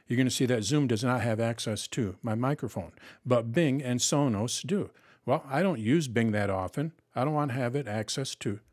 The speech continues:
or I don't want it to have access to my microphone. I turn that off, and now Bing will no longer have access to my microphone. So basically what you're able to do is set which apps have access to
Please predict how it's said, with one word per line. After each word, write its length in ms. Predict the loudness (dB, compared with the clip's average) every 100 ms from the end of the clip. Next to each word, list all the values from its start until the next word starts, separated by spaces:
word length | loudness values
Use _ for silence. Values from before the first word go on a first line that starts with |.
| -4
or 100 | -2
I 120 | 0
don't 120 | -2
want 160 | 0 -2
it 60 | -2
to 100 | -4
have 240 | -2 -4 -6
access 400 | -8 -6 -10 -6
to 100 | -6
my 160 | -4
microphone. 440 | -4 -6 -6 -12 -14 _ _ -12
I 80 |
turn 260 | -8 -6 -6
that 160 | -6 -6
off, 280 | -6 -6
and 160 | -8 -8
now 180 | -8 -8
Bing 240 | -6 -6
will 80 | -6
no 140 | -8
longer 300 | -8 -6 -8
have 140 | -8 -10
access 340 | -12 -12 -12
to 120 | -12
my 100 | -12
microphone. 540 | -12 -16 -18 -20 -20 -20 _ _ _ _ _ -20 _ -20 -20 -16 -4
So 160 | 0
basically 440 | 6 6 6 2 2
what 80 |
you're 120 | 4 4
able 240 | 4 2
to 160 | -2 0
do 140 | 2
is 160 | 2 0
set 220 | -2 2
which 220 | 0 0
apps 300 | 0 0 0
have 180 | -2 2
access 480 | 2 2 0 -2 0
to 200 | 0